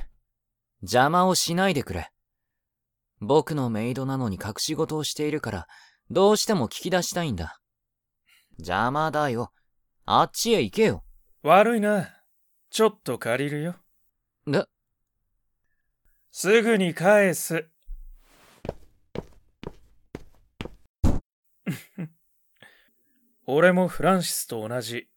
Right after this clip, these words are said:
Speaker 2: 王子。双子のウィリアムズだ。それにしても、お前、綺麗な瞳をしているな。神秘的で、心を奪われそうだ。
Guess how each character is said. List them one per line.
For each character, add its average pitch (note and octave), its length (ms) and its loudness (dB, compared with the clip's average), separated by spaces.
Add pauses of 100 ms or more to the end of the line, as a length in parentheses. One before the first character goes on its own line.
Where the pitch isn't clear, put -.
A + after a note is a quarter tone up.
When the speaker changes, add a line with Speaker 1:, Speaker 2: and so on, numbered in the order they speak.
(120)
Speaker 2:
王 C#3+ 280 2
子。 F#2 240 -12 (1000)
双 B3+ 320 2
子 B3+ 100 2
の A#3+ 140 0
ウ F#3+ 80 -4
ィ A#3+ 160 2
リ A#3 120 -2
ア D#3 60 -2
ム A#2 100 -8
ズ G2+ 120 -14
だ。 - 320 -16 (1400)
そ D#3 280 -2
れ A3 120 0
に A3+ 140 -4
し - 120 -4
て G3+ 120 -4
も、 B2 400 -4 (680)
お F2 200 -14
前、 B2+ 340 -14 (1200)
綺 C#3 300 -6
麗 D#3+ 200 -2
な F2+ 160 -16
瞳 G#2+ 440 -12
を G#2+ 60 -12
し - 140 -10
て G2+ 120 -16
い G2 80 -12
る F#2+ 100 -16
な。 B2+ 360 -16 (1600)
神 C3 340 -6
秘 - 140 -14
的 - 180 -16
で、 G#2+ 200 -10 (1000)
心 D3+ 480 -8
を G#2 100 -8
奪 F#2 320 -12
わ B2 120 -10
れ A#2 60 -14
そ G2+ 260 -14
う - 20 -20
だ。 - 300 -20